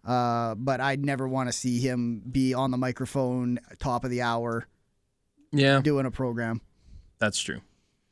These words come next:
Speaker 1: 'Cause there is that other half, and I think it's really easy to forget how important that other half is until they get to the point where they need it, uh, and you realize they don't have it, and it's like, eh, huh.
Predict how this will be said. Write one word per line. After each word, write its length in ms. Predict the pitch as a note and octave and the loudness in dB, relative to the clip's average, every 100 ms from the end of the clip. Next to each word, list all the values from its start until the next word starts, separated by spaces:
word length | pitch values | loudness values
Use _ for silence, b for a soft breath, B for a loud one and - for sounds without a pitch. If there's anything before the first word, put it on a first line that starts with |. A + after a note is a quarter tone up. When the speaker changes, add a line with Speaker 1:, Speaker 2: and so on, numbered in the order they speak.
| _ _ _ _ _ - | _ _ _ _ _ 4
Speaker 1:
'Cause 120 | G#3+ | 8
there 100 | C4 | 10
is 100 | B3+ | 10
that 120 | C4 | 8
other 160 | A#3 F#3+ | 8 4
half, 260 | E3 A#2+ | 2 -2
and 140 | C3+ E3+ | 0 2
I 80 | F3 | 4
think 220 | A3 G3+ | 4 2
it's 120 | F#3 | 4
really 240 | G3+ G3+ | 6 6
easy 280 | F3+ F#3 F3+ | 6 4 2
to 40 | E3 | 2
forget 440 | E3 D3 D#3 - | 0 0 -2 -2
how 180 | D#3 E3 | 2 2
important 280 | D3 D#3+ D#3 | 4 2 2
that 100 | D3 | 2
other 160 | D3 | 2
half 240 | C#3+ C#3 C3 | 2 2 0
is 400 | C3 C#3+ D#3 D#3 | 0 0 0 -2
until 340 | C#3 C3+ E3+ D3 | -2 0 2 0
they 100 | C#3 | 0
get 200 | C3+ D3 | -2 -2
to 80 | C#3 | -4
the 60 | |
point 220 | C3 D3+ C3+ | -2 -2 -2
where 80 | C3 | -4
they 100 | A#2+ | 0
need 220 | C#3 F3 | 2 4
it, 180 | G#3 - _ _ _ _ _ _ - | 2 -4 _ _ _ _ _ _ 0
uh, 40 | |
and 480 | C#3 B2 A#2 C3 C3+ | 2 2 2 2 2
you 80 | C#3 | 2
realize 280 | C#3 C3+ B2 | 2 0 0
they 40 | |
don't 160 | C3+ B2 | -2 -2
have 220 | B2+ D#3 | 0 0
it, 80 | F#3+ | 0
and 80 | C3+ | -2
it's 120 | A2+ | -4
like, 140 | A#2 | -6
eh, 420 | F3+ - A#3+ G#3 F3 | -4 -2 0 0 0
huh. 180 | E3+ | 0